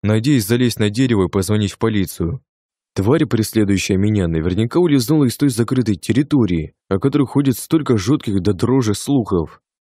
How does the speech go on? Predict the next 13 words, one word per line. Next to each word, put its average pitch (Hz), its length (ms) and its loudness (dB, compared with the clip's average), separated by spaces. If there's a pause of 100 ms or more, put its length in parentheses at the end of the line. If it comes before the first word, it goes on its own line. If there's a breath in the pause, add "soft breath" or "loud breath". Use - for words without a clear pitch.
Идеальная 127 560 2
дорога, 92 580 0
уходящая 117 580 0
глубоко 101 420 -2
в 110 80 0
лес, 95 280 0
прямо 101 300 0
с - 80 -8
трассы, 90 500 -2 (120)
и 98 60 0
три 139 260 2
ряда 120 280 2
заборов, 104 640 -2